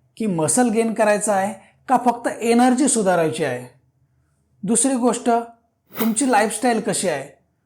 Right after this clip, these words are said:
म्हणजे तुम्ही ऑफिसमध्ये काम करता का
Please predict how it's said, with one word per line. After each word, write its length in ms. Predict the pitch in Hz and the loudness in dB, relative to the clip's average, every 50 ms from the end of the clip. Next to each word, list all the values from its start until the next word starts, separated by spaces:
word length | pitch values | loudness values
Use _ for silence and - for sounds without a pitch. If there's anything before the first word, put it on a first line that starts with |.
| _ - | _ -10
म्हणजे 280 | 180 165 175 180 170 202 | -6 -4 -4 -2 -2 -4
तुम्ही 360 | 190 - 208 185 190 196 196 - - - _ _ _ _ _ - | -4 -4 -4 -4 -4 -6 -8 -10 -14 -20 _ _ _ _ _ -6
ऑफिसमध्ये 600 | 165 151 135 - 190 196 - - 220 208 202 214 | -4 -4 -4 -2 -4 -4 -2 -2 -2 -2 -2 -2
काम 280 | 208 220 202 208 214 196 | 0 0 0 0 0 -2
करता 440 | - 214 202 202 - 208 196 196 202 - _ _ _ _ _ _ _ - | -2 -2 -2 -2 -2 -4 -4 -4 -8 -16 _ _ _ _ _ _ _ -4
का 80 | 247 | -4